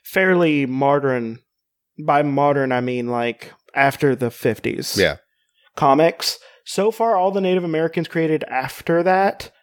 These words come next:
Speaker 1: have actually been at least on the side of trying to be respectful.
Speaker 2: It's good. That's
Speaker 1: So, like,
Speaker 2: good.
Speaker 1: American Eagle, like, American Eagle, one of the first episodes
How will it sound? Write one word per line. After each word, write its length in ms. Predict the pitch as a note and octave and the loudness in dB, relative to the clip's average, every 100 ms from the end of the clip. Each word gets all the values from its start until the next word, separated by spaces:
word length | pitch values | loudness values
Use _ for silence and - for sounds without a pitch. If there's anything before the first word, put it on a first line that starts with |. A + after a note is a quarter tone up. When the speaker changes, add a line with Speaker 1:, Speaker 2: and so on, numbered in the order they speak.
| _ | _
Speaker 1:
have 240 | - E3 D#3 | -2 0 0
actually 460 | E3 E3+ - G3+ F#3+ | 0 0 0 0 0
been 680 | D#3 E3 D#3+ D#3 D3 C#3 - _ _ - | 2 2 2 0 -4 -8 -14 _ _ 0
at 180 | D#3+ D#3+ | 2 4
least 240 | F3+ - | 2 2
on 120 | F#3 E3 | 0 2
the 80 | |
side 400 | D3+ - D3 D3+ | 0 2 4 4
of 140 | D3 - | 2 -2
trying 400 | - C#3+ C3 C3+ | -6 -2 -2 -4
to 80 | C3+ | -6
be 120 | A#2 | -8
respectful. 680 | A#2 - A#2+ - - - _ _ _ _ _ | -6 -6 -6 -6 -8 -8 _ _ _ _ _
Speaker 2:
It's 120 | - | -14
good. 480 | C#4+ C4+ G2+ - - _ - | -4 2 2 0 -12 _ -16
That's 180 | - - | -8 0
Speaker 1:
So, 120 | D#3+ | 2
like, 160 | E3 E3 | 4 4
Speaker 2:
good. 80 | |
Speaker 1:
American 400 | E3 E3+ F3+ F#3+ | 4 2 2 2
Eagle, 540 | F3+ F3+ F#3 F3+ F3+ - | 2 2 2 2 0 -2
like, 180 | E3 D#3 | -2 2
American 320 | E3+ E3 F3 | 0 2 0
Eagle, 200 | D#3+ D#3 | 0 2
one 140 | D3 C#3+ | 0 -2
of 40 | |
the 40 | |
first 320 | - E3+ D#3 D3 | -2 0 2 0
episodes 800 | C3+ B2+ C3+ B2+ B2+ - - | -2 -2 2 2 0 -2 -8